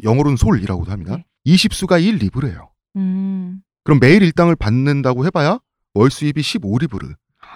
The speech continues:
Speaker 1: 어느 정도 먹고 살 만한 가장이나, 뭐, 숙련된 장인 같은 경우는,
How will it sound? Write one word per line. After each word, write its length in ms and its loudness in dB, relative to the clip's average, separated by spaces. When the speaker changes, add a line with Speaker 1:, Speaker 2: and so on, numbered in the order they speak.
Speaker 1:
어느 200 4
정도 260 2
먹고 280 -4
살 160 0
만한 340 -2
가장이나, 720 -2
뭐, 140 -10
숙련된 440 -2
장인 400 -4
같은 260 -8
경우는, 400 -4